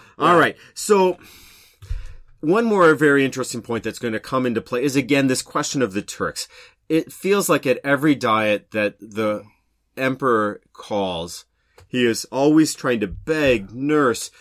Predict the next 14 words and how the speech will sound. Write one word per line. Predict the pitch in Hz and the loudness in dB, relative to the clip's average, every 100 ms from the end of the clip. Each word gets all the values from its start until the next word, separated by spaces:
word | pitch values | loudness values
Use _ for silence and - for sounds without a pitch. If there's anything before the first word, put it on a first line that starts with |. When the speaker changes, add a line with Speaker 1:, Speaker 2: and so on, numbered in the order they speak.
| _ | _
Speaker 1:
cajole | - 143 131 131 147 147 147 139 - _ _ - | -4 -2 -2 2 6 6 6 2 -4 _ _ -20
the | 127 120 | -8 -6
Germans | 101 127 123 117 107 - | -2 2 2 0 -6 -10
to | - 120 | -8 -2
help | 135 143 143 | -2 -2 -4
him | 131 | -8
fight | - 117 101 101 - - - | -8 -4 -2 -2 -6 -20 -10
the | 104 | -10
Turks. | - 98 85 - - | -6 -6 -8 -8 -2
And | 156 151 _ _ _ - | -2 -4 _ _ _ -4
it | 175 | -2
never | 214 254 214 | 0 0 0
really | 127 135 139 120 | -2 0 0 -2
happens. | 135 147 151 76 - | -4 -6 -8 -14 -18